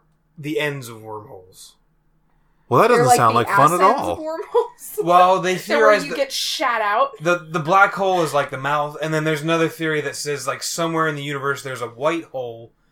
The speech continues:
Speaker 1: that's attached to that black hole. I'm serious! And stuff that gets sucked into the black hole gets shot out the white hole. Yeah.
Speaker 3: Okay, then why haven't we ever seen a white hole?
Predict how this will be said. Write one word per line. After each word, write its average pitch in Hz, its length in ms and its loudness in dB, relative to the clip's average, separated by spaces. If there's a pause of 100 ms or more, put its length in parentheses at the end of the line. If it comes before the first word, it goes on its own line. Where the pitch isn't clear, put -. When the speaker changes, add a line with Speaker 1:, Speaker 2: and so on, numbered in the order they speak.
(300)
Speaker 1:
that's - 180 -14
attached 143 340 0
to 143 60 -12
that 135 240 0
black 160 320 2
hole. 151 180 -10
I'm 202 180 6
serious! 320 760 2 (720)
And 180 380 0 (560)
stuff 220 360 0
that 185 140 0
gets 185 160 0
sucked 190 340 0
into 190 220 2
the 160 100 2
black 185 360 2
hole 170 200 2
gets 156 280 -2
shot 165 420 2
out 156 140 4
the 147 60 -2
white 147 280 0
hole. 120 360 -8 (1160)
Yeah. 165 220 2
Speaker 3:
Okay, 453 160 2
then 403 140 -4
why 349 100 -2
haven't 453 360 -4
we 415 80 -8
ever 370 140 -8
seen 349 200 -12
a 269 80 -8
white 226 240 -6
hole? - 400 -16